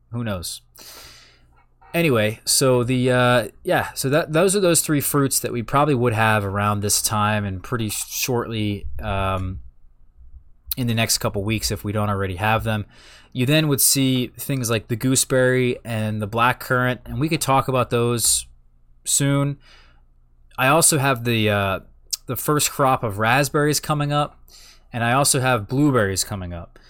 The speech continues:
So we can kinda put all those together, I think,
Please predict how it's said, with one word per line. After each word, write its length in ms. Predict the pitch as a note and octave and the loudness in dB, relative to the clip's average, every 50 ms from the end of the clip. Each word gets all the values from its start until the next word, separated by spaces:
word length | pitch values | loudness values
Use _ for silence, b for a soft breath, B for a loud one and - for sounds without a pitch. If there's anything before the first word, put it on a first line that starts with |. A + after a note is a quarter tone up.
| b b b b | b b b b
So 500 | - - - - B2 A#2+ A#2+ A#2 A2+ A2+ | -4 -2 0 2 2 4 4 2 2 0
we 260 | A2 A2+ C3+ D#3+ F3+ | -2 0 0 -2 0
can 200 | - - E3 C#3+ | 0 -2 -4 -2
kinda 300 | - D3 D#3 D3+ C#3+ B2+ | 0 0 2 2 0 0
put 200 | - - D3+ D3+ | 0 0 2 4
all 120 | C#3+ C#3 | 4 4
those 260 | C3 C3+ C3 B2 - - | 4 4 2 2 0 -2
together, 560 | - A2+ G#2+ A#2+ B2 B2+ C3+ C3+ C#3+ C#3+ - - - - _ _ _ _ _ _ _ _ - - | -4 -2 0 0 2 2 2 0 0 -2 -8 -16 -20 -20 _ _ _ _ _ _ _ _ -12 -8
I 120 | B2 B2 | -6 -6
think, 460 | G#2+ - - B2+ B2+ B2 - - - | -6 -4 -4 -4 -4 -6 -8 -14 -18